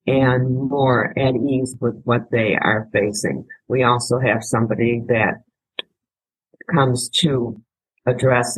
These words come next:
our group on financial capabilities, which is a separate department, but we all work very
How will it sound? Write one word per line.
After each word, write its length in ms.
our 160
group 480
on 300
financial 600
capabilities, 1040
which 240
is 240
a 80
separate 480
department, 720
but 200
we 140
all 200
work 260
very 280